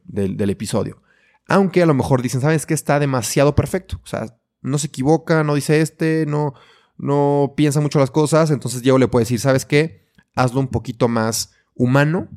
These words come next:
y que se equivoque de repente para que parezca humano". Y el avatar va a hacer eso. Entonces,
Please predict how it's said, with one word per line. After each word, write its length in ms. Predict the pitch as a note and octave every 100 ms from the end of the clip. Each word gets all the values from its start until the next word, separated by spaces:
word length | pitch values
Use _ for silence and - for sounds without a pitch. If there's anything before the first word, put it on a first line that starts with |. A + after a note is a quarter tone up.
| - _
y 140 | - -
que 140 | A#2+
se 80 | -
equivoque 480 | - G#2 A2+ A2+ A2+
de 100 | A2
repente 640 | G#2 G2+ B2+ D3 A#3 - _ _ _ _
para 260 | G#2 G2 G2+
que 520 | A2 G2+ G2 F#2+ F#2
parezca 340 | G2+ G2+ - G#2
humano". 320 | - - - _ _ _ - -
Y 120 | A2
el 100 | G#2+
avatar 540 | G#2+ A2+ A2+ A#2+ - -
va 320 | G2 F#2+ -
a 160 | G2+ F#2
hacer 400 | - F2+ - _
eso. 360 | G#2+ G2+ - - G#2 - _ _
Entonces, 920 | - G2+ - G#2+ G2+ A2 G2+ - -